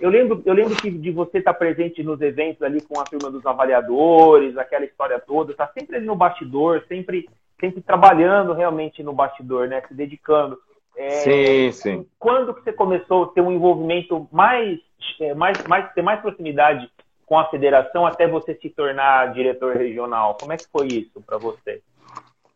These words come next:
Speaker 2: É, pelo fato de estar, é,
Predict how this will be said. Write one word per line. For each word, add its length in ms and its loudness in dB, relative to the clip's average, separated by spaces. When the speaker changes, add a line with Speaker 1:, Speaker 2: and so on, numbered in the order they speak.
Speaker 2:
É, 60 0
pelo 220 4
fato 380 0
de 100 -2
estar, 680 0
é, 440 2